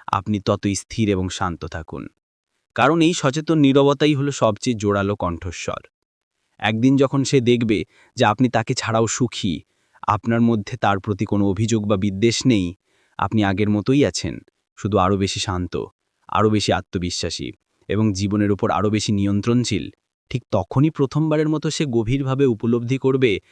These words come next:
যে সে আসলে কি হারিয়েছে। স্টোইসিজম মানে এই নয় যে আপনাকে আবেগহীন বা ঠান্ডা হৃদয়ের মানুষ হতে হবে, বরং এর অর্থ হল এই বোধগম্যতা অর্জন করা যে আপনার আবেগগুলোই হলো আপনার ব্যক্তিগত শক্তি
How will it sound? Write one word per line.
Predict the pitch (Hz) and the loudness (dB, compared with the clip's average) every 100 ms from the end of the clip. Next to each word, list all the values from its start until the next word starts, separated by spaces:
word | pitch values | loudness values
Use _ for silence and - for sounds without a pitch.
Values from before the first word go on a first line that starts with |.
| _ _ | _ _
যে | 101 | -4
সে | 98 101 | -2 0
আসলে | 95 101 98 - | 0 -2 -4 -4
কি | 104 | -6
হারিয়েছে। | 90 87 85 67 - - - _ _ _ _ _ - | -4 -4 -6 -6 -8 -10 -14 _ _ _ _ _ -8
স্টোইসিজম | - 120 120 139 139 | 0 2 2 0 2
মানে | 139 139 113 104 _ _ - | 4 4 2 0 _ _ 0
এই | 127 156 | 4 4
নয় | 147 135 | 2 2
যে | |
আপনাকে | 127 127 120 107 | 0 0 0 0
আবেগহীন | 98 117 110 120 117 | 0 -2 0 0 0
বা | 110 | 0
ঠান্ডা | - 101 104 | -2 -2 0
হৃদয়ের | 107 107 101 101 98 | 0 0 0 -2 -2
মানুষ | 90 98 95 | -2 -4 -4
হতে | 85 87 | -6 -8
হবে, | 85 58 - _ _ _ _ - | -8 -10 -14 _ _ _ _ 2
বরং | 120 143 | 6 8
এর | 151 | 8
অর্থ | 127 - 160 | 6 2 2
হল | 151 123 90 - _ _ | 4 4 2 -2 _ _
এই | 110 147 | 4 6
বোধগম্যতা | 143 143 143 135 139 139 135 | 6 4 2 0 0 2 2
অর্জন | 117 117 139 143 | 2 4 2 2
করা | 135 104 82 - _ _ - | 2 0 -2 -10 _ _ -2
যে | 120 | 0
আপনার | - 101 127 131 | 0 0 4 6
আবেগগুলোই | 120 131 123 131 139 131 | 6 4 2 4 4 4
হলো | 131 120 | 4 2
আপনার | 98 - 113 | 2 0 0
ব্যক্তিগত | 107 101 - 113 98 92 | 2 -2 -2 -4 -2 -4
শক্তি | - 85 - - | -6 -8 -10 -14